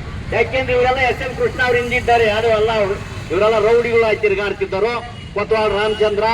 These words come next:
ಇವ್ರ ಜೊತೆಯಲ್ಲಿ ಇದ್ದವ್ರು. ಯಾಕೆಂದ್ರೆ ಇವ್ರು ಈ ಬಂಡೆ ಅಂತ ಹೇಳ್ತಾರೆ, ಹೇಳ್ತಾರೆ ರಕ್ತಪಾತ ಆಗಲಿ ಅಂತ. ತಾಕತ್ತಿದ್ರೆ ನಾನು ಹೇಳ್ತೀನಿ,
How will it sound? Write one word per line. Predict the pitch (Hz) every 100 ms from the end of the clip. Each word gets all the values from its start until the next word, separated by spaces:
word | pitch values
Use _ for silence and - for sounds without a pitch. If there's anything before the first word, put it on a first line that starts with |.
| 226 - - -
ಇವ್ರ | 165 202
ಜೊತೆಯಲ್ಲಿ | 208 208 233 214
ಇದ್ದವ್ರು. | 214 226
ಯಾಕೆಂದ್ರೆ | 202 190 220 220 240
ಇವ್ರು | 226
ಈ | 214
ಬಂಡೆ | 190 208 240
ಅಂತ | 226
ಹೇಳ್ತಾರೆ, | 214 202 202 180 220
ಹೇಳ್ತಾರೆ | 226 233 262 269 - - -
ರಕ್ತಪಾತ | 285 285 294 294 294
ಆಗಲಿ | 254 247 240
ಅಂತ. | 240 214 185 - - -
ತಾಕತ್ತಿದ್ರೆ | 208 262 285 311 - 285 285
ನಾನು | 269 254
ಹೇಳ್ತೀನಿ, | 262 254 277 262